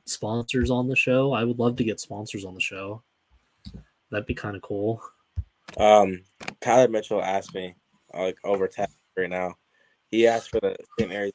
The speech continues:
Speaker 2: basketball predictions. Apparently, we're supposed to be
Speaker 1: Uh,
Speaker 2: good this year.
Speaker 1: twenty and two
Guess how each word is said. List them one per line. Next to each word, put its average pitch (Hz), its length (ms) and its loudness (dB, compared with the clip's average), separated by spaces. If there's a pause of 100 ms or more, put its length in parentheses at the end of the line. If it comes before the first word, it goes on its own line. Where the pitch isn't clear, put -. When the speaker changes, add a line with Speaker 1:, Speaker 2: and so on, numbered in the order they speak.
Speaker 2:
basketball - 340 -12
predictions. 90 680 -10 (160)
Apparently, 104 400 8
we're 101 80 10
supposed 113 240 4
to 113 60 4
be 120 100 6
Speaker 1:
Uh, 107 40 -8 (360)
Speaker 2:
good 104 140 0
this 101 260 2
year. 90 240 -6 (580)
Speaker 1:
twenty 143 280 8
and 123 100 6
two 104 360 2